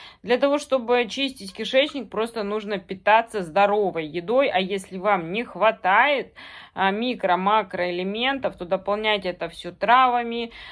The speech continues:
а, и сапплиментами. Никакие там, а, м-, моменты, связанные с, м,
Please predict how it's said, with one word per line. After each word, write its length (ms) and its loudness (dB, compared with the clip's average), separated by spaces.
а, 340 2
и 100 -4
сапплиментами. 880 -6
Никакие 840 -2
там, 360 0
а, 760 2
м-, 300 -8
моменты, 600 0
связанные 640 0
с, 440 -2
м, 680 -8